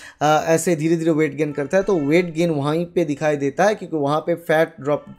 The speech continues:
अ, डिपॉजिट होता है बॉडी के, क्योंकि वहाँ पे एडिपोज टिश्यू है येलो कलर का, जहाँ पे फैट डिपॉजिट होता है। तो इस हिसाब से वेट गेन बढ़ना तय है बियर ज़्यादा पीने से।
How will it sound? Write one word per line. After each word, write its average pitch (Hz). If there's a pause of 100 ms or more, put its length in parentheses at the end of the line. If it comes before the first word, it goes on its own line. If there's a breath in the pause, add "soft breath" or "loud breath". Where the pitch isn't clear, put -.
(100)
अ, - (560 soft breath)
डिपॉजिट 170
होता 151
है 214
बॉडी 170
के, - (400 soft breath)
क्योंकि 160
वहाँ 160
पे 180
एडिपोज 151
टिश्यू 156
है 233
येलो 165
कलर 160
का, 170
जहाँ 151
पे 147
फैट 135
डिपॉजिट 139
होता 123
है। 82 (280 soft breath)
तो 151
इस 143
हिसाब 147
से 208
वेट 147
गेन 165
बढ़ना 143
तय 190
है 170
बियर 147
ज़्यादा 135
पीने 123
से। -